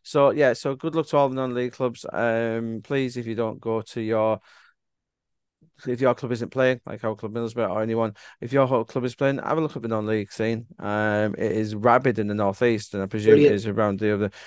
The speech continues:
Speaker 1: rest of the nation as well. So please have a look at your listings and see what's close by. That brings us straight on to League One, Craig. We have one s-, half a dozen games in League One. I thought, I thought we'd have more. I've got a Sunday game as well. I was just double checking that. We do have a Sunday game as well.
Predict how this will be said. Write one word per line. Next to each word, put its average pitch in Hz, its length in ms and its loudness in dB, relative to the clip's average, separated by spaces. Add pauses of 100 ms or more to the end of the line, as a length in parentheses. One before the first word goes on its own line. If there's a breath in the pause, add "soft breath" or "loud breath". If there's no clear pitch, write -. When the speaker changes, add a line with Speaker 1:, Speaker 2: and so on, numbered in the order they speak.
(120)
Speaker 1:
rest 113 260 -2
of 113 60 -2
the 110 60 -2
nation 107 340 -2
as 107 100 -8
well. 123 100 4
So 113 160 -2
please 120 240 -2
have 110 140 0
a 110 40 -2
look 107 160 -4
at - 80 -4
your 107 180 2
listings 143 500 2
and 135 80 -6
see 143 180 0
what's 135 220 0
close 139 240 -4
by. 156 300 2 (580 loud breath)
That 180 180 6
brings 190 220 4
us 170 100 0
straight 143 260 2
on 123 160 2
to 175 120 -2
League 175 240 0
One, 214 220 -4
Craig. 127 320 0
We 123 140 -2
have 123 600 -2
one 131 500 -2
s-, - 260 -20 (840)
half 143 240 2
a 135 60 2
dozen 160 260 0
games 160 380 2
in 131 260 -4
League 135 220 0
One. 139 180 2
I 175 60 0
thought, - 240 -4
I - 20 -8
thought 202 140 -4
we'd 196 100 -4
have 190 80 -4
more. 180 160 2
I've 131 140 2
got 139 120 2
a - 40 -2
Sunday 135 320 -4
game 117 160 -2
as 107 80 -6
well. 98 100 0
I - 20 0
was 117 120 -4
just 123 100 -16
double 120 160 -4
checking 110 300 -6
that. 113 80 -6
We 117 80 -2
do 120 140 0
have 98 120 0
a 98 40 -10
Sunday 98 340 -10
game 76 200 -12
as 92 80 -16
well. 98 160 -2